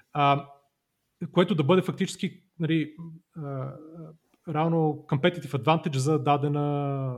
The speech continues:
държава или за дадена валута. Какво означава това? Казват ти, ти, ако отговаряш на едикви си условия, като притежател на сметка, която има следните, да речем, нали, дигитално евро или дигитален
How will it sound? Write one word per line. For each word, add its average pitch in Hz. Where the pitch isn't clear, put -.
държава 143
или 151
за 127
дадена 135
валута. 139
Какво -
означава 165
това? 190
Казват 165
ти, 131
ти, 208
ако 147
отговаряш 170
на 170
едикви 160
си -
условия, 135
като 139
притежател 151
на 135
сметка, 156
която 151
има 131
следните, 151
да 131
речем, 123
нали, 123
дигитално 135
евро 156
или 135
дигитален 123